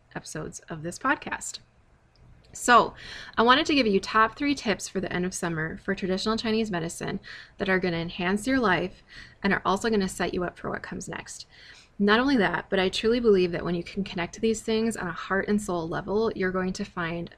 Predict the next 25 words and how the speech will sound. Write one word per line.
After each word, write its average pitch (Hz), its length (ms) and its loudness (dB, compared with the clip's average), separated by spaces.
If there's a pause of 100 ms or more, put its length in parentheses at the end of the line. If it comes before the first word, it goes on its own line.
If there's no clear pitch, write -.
(140)
a 180 100 -4
much 180 360 0
deeper 220 220 0
sense 196 280 -4
of 180 80 -10
fulfillment 165 640 -8
in 170 100 -6
your 160 140 -8
life. - 420 -6 (480)
So 214 140 2
here 226 240 6
they 277 120 6
are, 175 160 4
top 190 320 2
three 262 160 0
tips. 220 360 -2
Number 190 400 4
one, 202 320 2 (1200)
really, 277 640 2
we 277 100 4
need 240 180 4
to 214 60 -6
focus 196 340 -2
on 185 160 -4
hydration 170 880 -4